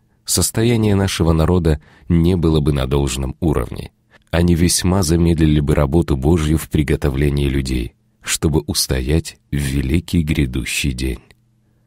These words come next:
Наша духовная жизнь не основывается на возбужденном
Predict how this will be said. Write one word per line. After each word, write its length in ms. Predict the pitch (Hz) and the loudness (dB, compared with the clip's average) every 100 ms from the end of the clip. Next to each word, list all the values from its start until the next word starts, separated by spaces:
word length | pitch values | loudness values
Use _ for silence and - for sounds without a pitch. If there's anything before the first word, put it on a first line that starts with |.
| _ _ _ _ _ _ _ - | _ _ _ _ _ _ _ -8
Наша 400 | 73 92 113 110 | -2 -2 0 -2
духовная 560 | 101 - 117 104 101 98 | -2 0 0 2 2 0
жизнь 400 | 92 120 104 104 | 2 2 2 2
не 160 | 107 | 2
основывается 800 | 104 - 107 110 92 87 76 82 | 2 0 0 0 2 2 2 0
на 100 | 80 | 2
возбужденном 840 | 73 73 71 71 69 80 87 80 | 2 0 0 -2 0 0 2 0